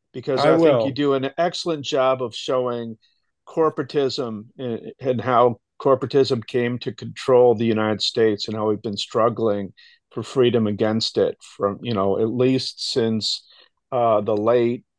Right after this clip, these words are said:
Speaker 1: you know, eighteen hundreds and, and,
Speaker 2: Right, the
Speaker 1: uh, the
Speaker 2: populist
Speaker 1: rise of the railroads.
Speaker 2: Well, any, and then, by the way, anybody of you who are interested,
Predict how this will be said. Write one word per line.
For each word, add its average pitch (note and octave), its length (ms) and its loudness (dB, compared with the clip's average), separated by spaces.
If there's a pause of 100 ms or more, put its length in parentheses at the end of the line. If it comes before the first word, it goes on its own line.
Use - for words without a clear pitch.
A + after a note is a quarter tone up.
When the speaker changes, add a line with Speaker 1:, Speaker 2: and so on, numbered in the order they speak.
(260)
Speaker 1:
you A#2 100 -8
know, G2+ 200 -6 (300)
eighteen B2 380 0
hundreds G#2+ 600 -4
and, G2 360 -6
and, A2+ 100 -6
Speaker 2:
Right, G#2 160 -2
the G#2 180 0
Speaker 1:
uh, - 0 -
the - 40 0
Speaker 2:
populist A#2+ 280 0
Speaker 1:
rise A2 260 4
of A#2+ 60 -2
the A2 80 0
railroads. G#2+ 800 2 (760)
Speaker 2:
Well, G#3+ 340 4
any, A3 220 2
and F3 260 -2
then, F#3+ 200 0
by E3+ 180 0
the E3 60 -2
way, D#3 180 -2
anybody E3+ 360 0
of C3+ 100 -6
you E3+ 200 -2
who D3 160 -2
are D#3+ 120 -2
interested, D3+ 680 -6